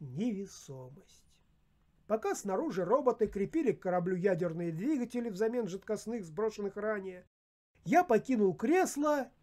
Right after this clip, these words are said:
и поплыл в каюту. А за капсулами с пассажирами остался наблюдать Василий Аркадьевич.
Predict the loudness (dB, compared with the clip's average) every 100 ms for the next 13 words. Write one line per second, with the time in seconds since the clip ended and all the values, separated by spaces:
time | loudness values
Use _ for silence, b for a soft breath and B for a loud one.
0 | -4 2 2 2 -4 -4 -2 0 -2 -8
1 | -16 -8 -6 -6 -12 -14 -18 -20 _ _
2 | _ _ _ _ 0 2 2 0 0 0
3 | -2 0 -2 -4 -2 0 2 2 0 -2
4 | -4 -4 -4 -4 -4 -4 -6 -4 -6 -6
5 | -10 -8 -6 -6 -6 -10 -10 -10 -14 -20